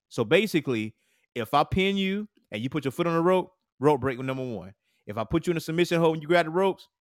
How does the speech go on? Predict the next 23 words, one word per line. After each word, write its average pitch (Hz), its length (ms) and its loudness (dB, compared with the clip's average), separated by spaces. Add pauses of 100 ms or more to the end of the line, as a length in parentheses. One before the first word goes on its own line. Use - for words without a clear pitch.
(140)
rope 147 180 2
break 151 160 2
number 151 200 -2
two. 95 260 -8 (320)
Try 135 120 0
to 123 60 -8
pin 165 200 -2
you 165 80 0
again, 170 280 -4
put 165 140 -8
your 156 60 -14
foot 180 160 -6
on 180 60 0
the 175 60 0
ropes, 180 240 -2
that 110 120 -6
rope 151 180 0
break 147 400 -2
number 139 200 -4
three. 127 300 -2 (360)
After 143 340 0
that, 160 540 4 (760)
you, 127 120 -12